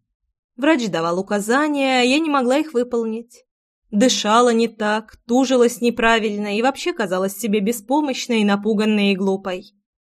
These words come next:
В какое-то мгновение все поменялось,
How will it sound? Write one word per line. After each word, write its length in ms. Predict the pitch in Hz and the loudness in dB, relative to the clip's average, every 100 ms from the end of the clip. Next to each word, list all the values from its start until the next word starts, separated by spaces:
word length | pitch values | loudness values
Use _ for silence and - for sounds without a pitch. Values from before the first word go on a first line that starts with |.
| _ _ _ _ _ _ _ _ _ _ _ | _ _ _ _ _ _ _ _ _ _ _
В 100 | - | -6
какое-то 520 | 208 202 214 208 214 | -4 2 2 4 2
мгновение 680 | 214 208 208 233 247 214 202 | 2 2 2 2 2 0 -2
все 220 | - 208 | -6 -6
поменялось, 880 | 202 208 214 175 170 202 - - | -2 0 0 -4 -8 -12 -16 -16